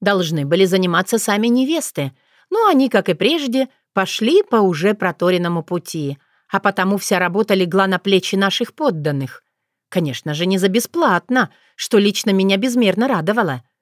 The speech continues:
Деньги текли в город рекой, торговля наладилась,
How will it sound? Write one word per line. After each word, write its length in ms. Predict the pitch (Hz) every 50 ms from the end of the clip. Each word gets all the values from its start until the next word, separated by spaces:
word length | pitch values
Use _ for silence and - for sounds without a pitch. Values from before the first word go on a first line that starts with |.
| _ _ _ _ _ _ -
Деньги 600 | - 151 202 277 330 339 339 330 302 277 311 302 _
текли 560 | - - 196 - - 170 156 170 180 202 208 196
в 100 | 156 151
город 420 | 143 160 165 170 170 170 160 -
рекой, 600 | 160 156 151 _ - 151 143 143 143 143 - - _ _ _ _ -
торговля 460 | - 196 196 202 349 403 285 196 156
наладилась, 720 | 147 147 139 139 196 294 320 247 262 254 269 240 - -